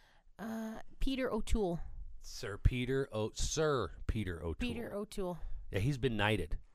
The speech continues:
Speaker 1: Great.
Speaker 2: since this film. But I'm just saying that the cast is amazing. Helen Mirren is
Speaker 1: Yeah.
Speaker 2: in there.
Speaker 1: <laughs> Yeah.
Speaker 2: Helen Mirren, she plays, like, the queen, like, later on in life.
Speaker 1: Yeah.
Speaker 2: Yeah, so,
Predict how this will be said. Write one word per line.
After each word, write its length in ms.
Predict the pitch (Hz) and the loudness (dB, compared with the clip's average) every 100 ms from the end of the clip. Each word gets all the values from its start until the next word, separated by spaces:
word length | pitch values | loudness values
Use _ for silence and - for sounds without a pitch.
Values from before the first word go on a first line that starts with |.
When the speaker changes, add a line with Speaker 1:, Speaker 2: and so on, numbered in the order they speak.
| - - - | -20 -20 -8
Speaker 1:
Great. 120 | 214 | 0
Speaker 2:
since 180 | 208 110 | 2 2
this 180 | - 92 | 0 0
film. 260 | 92 82 82 - - - - - - | -4 -6 -10 -14 -20 -12 -12 -4 4
But 120 | 143 | 6
I'm 80 | 160 | 8
just 140 | 151 | 6
saying 260 | - 151 123 | 8 8 8
that 200 | 135 123 | 2 4
the 100 | 139 | 2
cast 520 | - - 160 151 - 120 | 6 6 8 8 6 0
is 140 | 101 | 0
amazing. 680 | 104 107 110 113 92 85 - - - - - - - - _ _ _ _ _ _ _ | 0 2 4 4 0 -6 -12 -16 -16 -18 -18 -18 -18 -20 _ _ _ _ _ _ _
Helen 400 | - 127 127 110 | -4 0 2 2
Mirren 380 | 110 123 117 87 - - | 2 2 0 -2 -8 -10
is 260 | 196 101 92 | -4 -4 -2
Speaker 1:
Yeah. 20 | |
Speaker 2:
in 180 | 101 87 | -2 -2
there. 160 | 80 - | -4 -6
Speaker 1:
<laughs> 40 | |
Yeah. 320 | 196 - - - - - - - | -2 2 0 0 -8 -8 -12 -10
Speaker 2:
Helen 360 | - 131 151 131 | -6 -2 0 2
Mirren, 220 | 151 135 | 2 2
she 160 | - | -2
plays, 320 | 156 208 180 139 | 0 2 4 2
like, 160 | 156 | 0
the 80 | 113 | -4
queen, 560 | - 143 175 208 135 104 | -4 0 2 2 0 -2
like, 180 | 101 | -4
later 360 | 95 107 101 104 | -2 -2 0 0
on 140 | 101 | 0
in 120 | 95 95 | 0 -2
life. 340 | 92 90 - - - | -4 -6 -10 -16 -12
Speaker 1:
Yeah. 260 | 165 175 185 - - - - - | -10 -8 -10 -14 -18 -18 -18 -12
Speaker 2:
Yeah, 160 | 87 98 | -10 -6
so, 340 | - 110 92 | -2 -2 -2